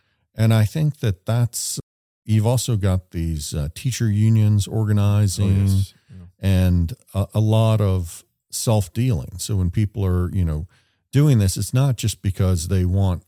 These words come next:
Speaker 1: a certain ideology, even, it's that they want more money for their particular organization. And in the U N C system, the number of six-figure jobs floating around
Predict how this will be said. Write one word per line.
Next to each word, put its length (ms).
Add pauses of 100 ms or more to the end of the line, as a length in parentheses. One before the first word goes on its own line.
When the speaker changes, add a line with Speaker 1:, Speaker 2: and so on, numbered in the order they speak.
Speaker 1:
a 60
certain 320
ideology, 680
even, 240
it's 200
that 120
they 160
want 460
more 260
money 540
for 640 (560)
their 320
particular 580
organization. 760
And 160
in 180
the 220
U 240
N 120
C 140
system, 480
the 100
number 240
of 100
six-figure 520
jobs 420
floating 340
around 500